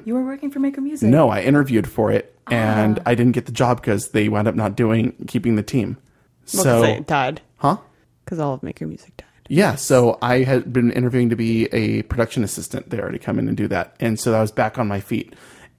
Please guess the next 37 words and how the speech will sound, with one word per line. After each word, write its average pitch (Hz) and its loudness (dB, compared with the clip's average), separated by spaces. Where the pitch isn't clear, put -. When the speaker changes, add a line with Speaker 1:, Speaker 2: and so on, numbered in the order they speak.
Speaker 2:
or 113 2
I 98 2
was 117 -2
back - -2
on 117 0
my 104 2
butt 104 0
on 170 -4
the 101 -6
curb, 113 -4
and 101 -2
the 117 0
recruiter 139 2
at 139 0
the 120 -2
time 110 0
thought 110 -2
that 110 -2
I 110 0
was 107 0
just - -4
not 107 0
a 107 -4
good 98 -6
candidate 117 -2
because 110 -4
I 131 -2
didn't 107 0
get 107 -2
the 101 -6
job 110 0
when 113 2
I 104 -4
kept - -8
telling 117 0
her 104 2
no, 185 4